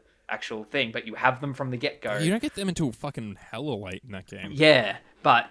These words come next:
Speaker 1: uh, uh, you just, so that, that, that was cool, just, like, having everything and then going, going through it again. Um, I didn't, I didn't stick with the, with the second playthrough because the story just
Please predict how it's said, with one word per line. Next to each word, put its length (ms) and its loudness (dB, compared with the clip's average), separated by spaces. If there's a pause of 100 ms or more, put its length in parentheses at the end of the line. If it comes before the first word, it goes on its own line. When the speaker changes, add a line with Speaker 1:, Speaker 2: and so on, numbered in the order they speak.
(140)
Speaker 1:
uh, 200 6
uh, 60 0 (140)
you 180 -14
just, 200 -16 (180)
so 120 4
that, 140 8
that, 320 2
that 140 0
was 140 -8
cool, 220 -8
just, 180 -10
like, 160 -4
having 360 -2
everything 320 -8
and 80 -12
then 120 -18
going, 260 -4
going 260 -8
through 240 -10
it 60 -12
again. 380 -12 (300)
Um, 280 2 (160)
I 80 2
didn't, 300 -8 (260)
I 60 -6
didn't 300 -16
stick 340 -16
with 220 -14
the, 280 -10 (140)
with 100 -20
the 60 -18
second 320 -14
playthrough 320 -14
because 280 -20
the 100 -20
story 420 -18
just 180 -20